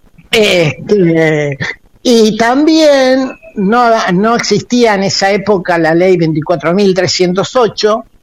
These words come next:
pero la Lotería Nacional tenía la posibilidad que se te otorgue una franquicia para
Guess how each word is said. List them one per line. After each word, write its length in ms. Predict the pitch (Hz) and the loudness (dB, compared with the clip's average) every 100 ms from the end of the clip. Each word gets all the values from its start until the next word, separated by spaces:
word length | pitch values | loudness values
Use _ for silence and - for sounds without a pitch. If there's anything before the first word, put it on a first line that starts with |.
| _ - - - - - - - - - - - - - | _ -20 -10 -10 -10 -6 -4 -4 -8 -16 -16 -18 -14 0
pero 580 | 339 330 302 269 277 - 220 | 2 4 4 4 2 0 0
la 220 | 202 202 | 2 2
Lotería 560 | 208 202 214 226 269 | 0 0 0 2 2
Nacional 840 | 262 247 - 262 254 233 220 226 247 _ _ | 2 -2 -2 0 0 2 0 -2 -6 _ _
tenía 540 | - 254 254 254 247 240 | -2 0 2 2 2 2
la 160 | 226 | 0
posibilidad 680 | 220 202 196 185 185 196 202 | 0 -2 0 2 2 2 0
que 100 | 185 | -2
se 160 | - 180 | -2 -2
te 120 | 180 | -2
otorgue 640 | 180 220 208 190 208 208 - | -2 0 0 2 0 0 0
una 300 | 202 208 - | 0 0 -2
franquicia 880 | 202 190 180 - 214 - 226 214 202 | -2 0 -2 -2 -2 -2 0 -2 -2
para 520 | 175 175 180 185 | -2 0 2 0